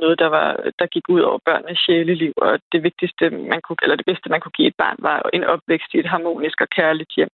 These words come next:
uden konflikter og så videre. Øhm, men man kan også se, altså sådan en, en,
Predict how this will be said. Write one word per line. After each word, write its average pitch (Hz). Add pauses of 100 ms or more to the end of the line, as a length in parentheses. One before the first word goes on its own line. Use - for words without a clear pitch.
uden 165 (100)
konflikter - (100)
og 175
så -
videre. 165 (800)
Øhm, 180 (280)
men 180 (100)
man 170
kan 180 (100)
også 226 (100)
se, 233 (260)
altså 196
sådan 190
en, 185 (240)
en, 185